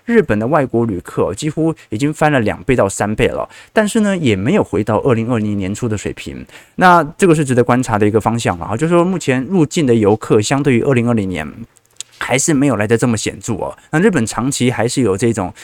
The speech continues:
内部消费通缩的现象，不管是从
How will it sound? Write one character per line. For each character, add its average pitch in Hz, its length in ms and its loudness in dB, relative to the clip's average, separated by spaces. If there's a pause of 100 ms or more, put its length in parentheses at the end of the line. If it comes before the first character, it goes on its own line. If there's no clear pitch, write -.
(140)
内 165 180 2
部 139 140 0
消 135 220 2
费 127 160 2
通 120 200 -6
缩 127 100 -4
的 98 100 -2
现 107 220 -4
象， 92 240 -2
不 170 120 -2
管 117 160 2
是 127 100 -2
从 104 320 -2